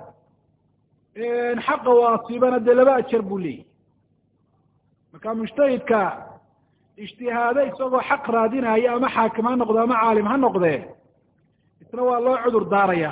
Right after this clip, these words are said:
Khaladkiisa lagu waafaqi maayo, laakiin isaga waa loo cudur daarayaa. Masalada markaa ku saabsan alxukmu bigayri ma anzala Allah iyo suwarkiisa, insha Allahu tacaala,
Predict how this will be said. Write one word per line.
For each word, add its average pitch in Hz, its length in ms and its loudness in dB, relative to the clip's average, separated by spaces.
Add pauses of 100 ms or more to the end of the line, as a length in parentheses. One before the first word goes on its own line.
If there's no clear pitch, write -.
Khaladkiisa 240 540 -2
lagu 226 200 0
waafaqi 208 440 0
maayo, 208 280 2
laakiin 226 320 -4
isaga 240 280 -2
waa 208 160 2
loo 233 220 4
cudur 170 220 -2
daarayaa. 139 460 0 (1800)
Masalada 277 400 -2
markaa 262 200 0
ku 285 120 -4
saabsan 247 380 2
alxukmu 247 340 -2
bigayri 240 320 4
ma 226 140 0
anzala 214 320 2
Allah 220 220 4
iyo 214 140 2
suwarkiisa, 220 560 -2
insha 233 200 -4
Allahu 196 220 0
tacaala, 233 420 0